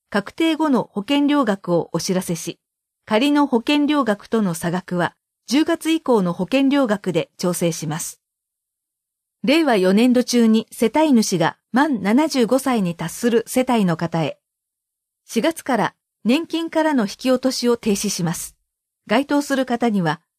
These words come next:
国民健康保険料仮徴収額停止決定通知書をお送りします。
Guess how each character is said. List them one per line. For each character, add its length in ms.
国 280
民 160
健 160
康 240
保 120
険 280
料 300
仮 320
徴 240
収 240
額 360
停 120
止 180
決 280
定 160
通 240
知 140
書 220
を 200
お 60
送 180
り 80
し 160
ま 100
す。 240